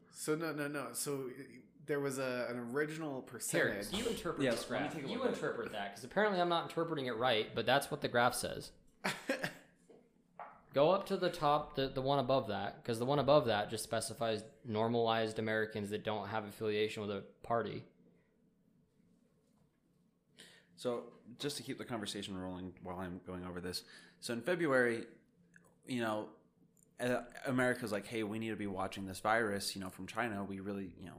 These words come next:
Speaker 3: gotta be watching it." So everyone's like, "Yeah, cool. I would totally get vaccinated for something." Well, by September, you've got the Trump train rolling, who's, like, anti, you know,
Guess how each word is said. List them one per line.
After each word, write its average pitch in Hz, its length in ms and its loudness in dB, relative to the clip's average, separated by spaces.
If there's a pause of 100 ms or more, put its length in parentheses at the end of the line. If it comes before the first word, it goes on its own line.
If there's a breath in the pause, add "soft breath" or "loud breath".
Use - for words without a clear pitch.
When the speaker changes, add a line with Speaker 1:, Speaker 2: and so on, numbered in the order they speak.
Speaker 3:
gotta 98 180 -2
be 95 60 -8
watching 101 360 0
it." 85 80 -14 (340 loud breath)
So 160 120 6
everyone's 156 300 4
like, 143 200 2
"Yeah, 185 200 8
cool. 175 500 2
I 156 80 6
would 170 120 4
totally 143 200 0
get 127 120 -2
vaccinated 120 460 0
for 120 80 -6
something." 123 360 -4 (960 loud breath)
Well, 127 120 4
by 160 180 6
September, 143 520 0
you've 117 240 -4
got 123 180 2
the 104 60 -8
Trump 143 380 -2
train 107 380 -4
rolling, 107 560 0 (100)
who's, 107 200 -8
like, 92 180 -4 (180)
anti, 123 480 -2
you 113 80 -8
know, 90 220 -6